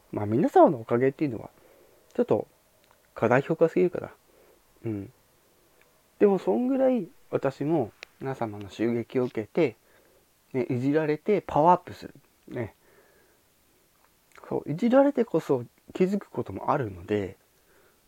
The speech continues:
うん。まあ、それを良しとしない人もいるかもしれないです。うん。でも自分を高めるには、やっぱり失敗も経験しながらも、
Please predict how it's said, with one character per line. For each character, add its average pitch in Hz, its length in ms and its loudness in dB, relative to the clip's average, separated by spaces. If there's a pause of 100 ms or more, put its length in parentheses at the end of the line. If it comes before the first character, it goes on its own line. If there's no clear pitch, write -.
(280)
う - 40 -12
ん。 101 240 -12 (800)
ま 135 80 -4
あ、 - 20 -2
そ 196 120 -4
れ 233 80 4
を 165 80 4
良 131 100 2
し - 100 -6
と 139 100 4
し 110 120 -4
な 101 80 -8
い - 40 -12
人 - 140 -12
も 92 120 -10
い 110 40 -4
る 143 60 -4
か - 100 -4
も 123 80 -2
し - 60 -14
れ 90 80 -10
な 82 60 -14
い - 40 -20 (840)
で 107 100 -2
す。 - 200 -20 (520)
う 123 60 -10
ん。 98 180 -10 (2250)
で 156 80 -2
も 139 100 0
自 123 160 0
分 175 140 0
を 202 60 0
高 202 220 -2
め 240 160 2
る 226 100 2
に 127 120 -2
は、 110 200 -10 (160)
や 107 100 -6
っ - 120 -14
ぱ 165 140 4
り 101 120 -12 (680)
失 - 320 -6
敗 175 160 6
も 190 100 0
経 165 200 0
験 151 420 -2
し - 300 -10 (300)
な 175 200 0
が 175 220 4
ら 190 140 2
も、 233 280 2